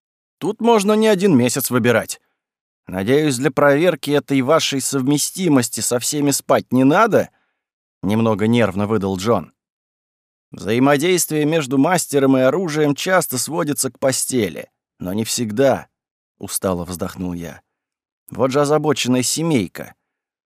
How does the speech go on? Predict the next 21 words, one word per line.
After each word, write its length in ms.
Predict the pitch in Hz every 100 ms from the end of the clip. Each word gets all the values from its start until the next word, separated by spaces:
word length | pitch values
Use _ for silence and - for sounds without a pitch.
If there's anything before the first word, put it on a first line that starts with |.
| _
Будто 320 | 107 151 -
не 120 | 160 156
за 140 | 156
напарниками, 800 | 156 156 196 170 139 117 104 90
а 160 | 117
в 80 | 117
бордель 460 | 98 165 175 170 104
пришли, 500 | - 113 - 87 -
так 240 | - 104
глазами 500 | 90 127 120 117 87
сверкают. 760 | - - 117 117 98 80 - _ _ _ _ _ _ _
Вы 120 | 113 147
хоть 200 | 180 -
примерно 500 | 208 220 214 135 120
себе 260 | 123 135
представляете, 680 | 135 - - 185 240 208 131
какое 400 | 139 127 135 127
оружие 420 | 135 202 170 175
вам 220 | 156 156
бы 80 | 151
хотелось? 680 | - 170 - 156 73 -